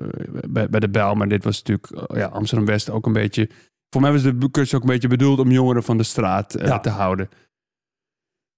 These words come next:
Speaker 1: Nou, dat was een stand-up cursus. Nou, dat leek me hartstikke leuk. Ik was toen, denk ik, zeventien, zat nog op de middelbare school. Een cursus werd gegeven door Ammar El Ajouri. Shout-out naar Ammar. Ja, voor mij treedt hij nog steeds op met,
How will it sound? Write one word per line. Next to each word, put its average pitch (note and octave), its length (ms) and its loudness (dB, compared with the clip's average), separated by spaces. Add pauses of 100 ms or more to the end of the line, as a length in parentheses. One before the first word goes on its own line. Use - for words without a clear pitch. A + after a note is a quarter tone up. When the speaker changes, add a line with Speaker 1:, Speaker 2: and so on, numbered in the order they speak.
(240)
Speaker 1:
Nou, - 160 -2
dat G2+ 80 0
was - 100 0
een B2 120 4
stand-up C#3 500 2
cursus. E3 540 0
Nou, - 120 -16 (120)
dat F2+ 160 -6
leek G2+ 140 -2
me A#2 80 0
hartstikke A#2 340 -2
leuk. A2 200 2
Ik A#2 80 -14
was A#2 180 -2
toen, G#2 220 0
denk G2+ 180 -2
ik, - 100 -14
zeventien, A#2 540 0
zat A#2 140 -2
nog A2+ 120 -2
op A#2 80 -2
de A2+ 60 2
middelbare G#2+ 420 0
school. A#2 520 -2 (1120)
Een D3 80 -10
cursus - 220 0
werd A#2+ 140 0
gegeven A2+ 400 -4
door A2+ 280 -2 (1160)
Ammar C3+ 460 2
El C#3 220 0
Ajouri. C#3 420 4
Shout-out A#2+ 520 2
naar A2+ 220 0
Ammar. A#2+ 420 0
Ja, A2 220 -2
voor B2 160 -4
mij A#2 160 2
treedt A#2+ 260 -2
hij A#2+ 80 0
nog A#2 100 2
steeds - 360 -2
op - 240 -6
met, A#2 340 -2